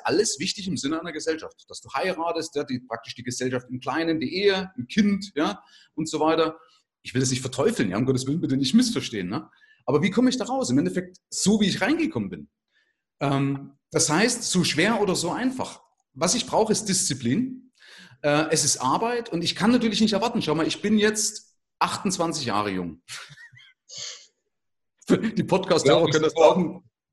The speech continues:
Speaker 1: <laughs> Die Podcast-Hörer sehen ja meine Falten nicht. Nein, Quatsch. Also, was, wenn, wenn ich jetzt angenommen, ich wäre jetzt dreißig Jahre alt oder dreißig Jahre jung, dann hat doch das Dreh-, drei-, das Leben, das Leben dreißig Jahre gebraucht,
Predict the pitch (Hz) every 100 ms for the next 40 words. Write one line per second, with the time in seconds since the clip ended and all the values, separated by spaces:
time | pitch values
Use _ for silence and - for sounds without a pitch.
0 | - - - 1077 - - - - 277 180
1 | 139 165 - 165 151 151 131 156 156 143
2 | 147 131 160 - 117 - 220 - 120 131
3 | 123 147 - 220 185 147 - - - -
4 | 196 - - 185 185 214 208 - 180 185
5 | 180 - 151 180 170 - 120 160 127 117
6 | 127 110 87 95 - - _ - - -
7 | 107 127 127 113 113 107 104 107 208 -
8 | 143 - - 185 202 - 101 135 - -
9 | 117 - - - - 131 185 196 - -
10 | 113 196 226 208 - 127 170 180 127 127
11 | - 95 214 247 _